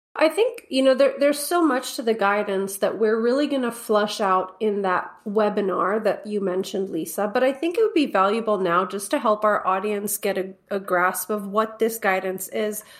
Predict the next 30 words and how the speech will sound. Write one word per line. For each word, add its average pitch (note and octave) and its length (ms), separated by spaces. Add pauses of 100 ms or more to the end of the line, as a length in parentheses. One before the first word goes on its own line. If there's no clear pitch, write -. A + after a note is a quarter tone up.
(100)
We D#4 80
can E4+ 160
talk - 320
a F4 40
little C#4+ 260
bit C#4+ 120
about A3 300
what G#3+ 140
it A#3+ 120
is A3 200
and G#3+ 160
what F#3+ 160
it F#3 100
is F3+ 180
not, E3+ 520
because C4 320
especially D4 560
when, A3+ 400 (640)
you B3 60
know, A3 260 (160)
there's A3 360
such C#4 380
a B3 180
huge C4+ 640
controversy A3 760
right F#3+ 280
now F#3 440
in G#3 120
the F#3+ 80
public G#3+ 600